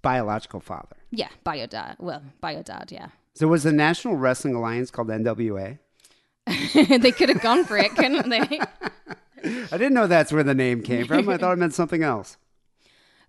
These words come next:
Speaker 2: Compared to other wrestling promotions at the time, they didn't have weekly matches. They held them once a month in an arena. They gained a television deal, and by the nineteen seventies, they were doing sellout business,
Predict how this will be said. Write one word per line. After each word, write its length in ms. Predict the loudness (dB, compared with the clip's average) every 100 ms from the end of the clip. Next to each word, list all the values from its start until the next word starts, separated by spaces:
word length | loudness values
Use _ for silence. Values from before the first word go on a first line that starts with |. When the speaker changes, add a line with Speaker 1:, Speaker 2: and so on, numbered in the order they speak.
| _
Speaker 2:
Compared 300 | -2 2 0
to 120 | 0
other 220 | -4 -2 -2
wrestling 420 | -4 -6 -6 -6
promotions 640 | -6 -6 -6 -8 -8 -10
at 120 | -10
the 80 | -12
time, 440 | -10 -8 -6 -6 -10
they 220 | -6 -4
didn't 220 | -4 -6 -4
have 200 | -6 -4
weekly 340 | -8 -8 -8
matches. 680 | -6 -8 -10 -10 -10 -10 -14 _ _
They 100 | -4
held 220 | -2 -2
them 160 | -4 -6
once 280 | -6 -8 -6
a 40 |
month 340 | -4 -4 -6 -10
in 140 | -10
an 140 | -8 -6
arena. 720 | -8 -8 -8 -8 -10 -12 -14 -12
They 80 | -8
gained 260 | -6 -6
a 60 | -8
television 640 | -8 -6 -6 -6 -6 -8
deal, 260 | -6 -4 -6
and 180 | -6
by 140 | -6 -6
the 60 |
nineteen 400 | -6 -8 -8 -10
seventies, 560 | -10 -10 -10 -10 -10 -8
they 100 | -8
were 80 | -6
doing 200 | -6 -6
sellout 580 | -8 -6 -4 -4 -6 -8
business, 560 | -12 -12 -14 -14 -20